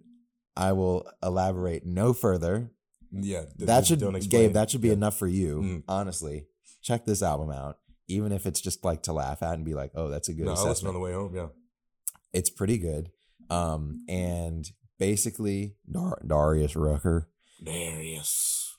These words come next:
Speaker 1: I saw, I was like, "Man, this, this genre sounds kinda weird." It's kinda like alt rock, like, nineties type beat and also country. But I was like, "I know that Hootie and the Blowfish is country." So I looked up the genre just to be sure, and it showed up rock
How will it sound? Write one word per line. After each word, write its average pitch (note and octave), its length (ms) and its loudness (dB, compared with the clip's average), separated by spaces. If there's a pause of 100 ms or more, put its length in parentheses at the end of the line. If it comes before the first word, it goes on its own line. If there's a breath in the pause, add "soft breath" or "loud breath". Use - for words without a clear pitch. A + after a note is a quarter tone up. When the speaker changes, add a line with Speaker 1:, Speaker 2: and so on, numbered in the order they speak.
(140)
Speaker 1:
I C3+ 100 0
saw, D3+ 600 6 (380)
I B2+ 100 -2
was C#3 180 4
like, A2+ 320 2 (220)
"Man, C3 300 0
this, - 260 4 (100)
this B2+ 260 2
genre A2 320 2
sounds A2 240 0
kinda G#2+ 200 -2
weird." G2+ 260 0
It's F2 100 0
kinda A2 220 -4
like G2 340 -2
alt G2 300 0
rock, F2 380 -2
like, E2+ 380 -4 (120)
nineties F#2+ 800 -2
type A2 440 -2
beat A#2+ 340 -2
and F#2+ 140 -4
also F2+ 320 -2
country. A2 520 -6
But F#2+ 140 -6
I F#2 40 2
was F#2 120 0
like, E2 180 -4
"I G2 120 -2
know G#2 260 0
that F2+ 100 -2
Hootie F2 200 -2
and D#2 80 -4
the D2+ 40 -6
Blowfish D2 340 -8
is - 80 -12
country." - 320 -12
So - 140 -4
I D#2+ 80 0
looked G#2+ 240 -2
up G#2+ 80 -4
the F#2+ 80 -4
genre E2+ 320 -4
just D#2+ 220 -6
to D#2+ 40 -18
be E2 120 -6
sure, E2+ 400 -4 (100)
and F#2 160 -4
it D#2+ 100 -6
showed F#2+ 280 0
up F#2+ 260 -2
rock F2+ 460 0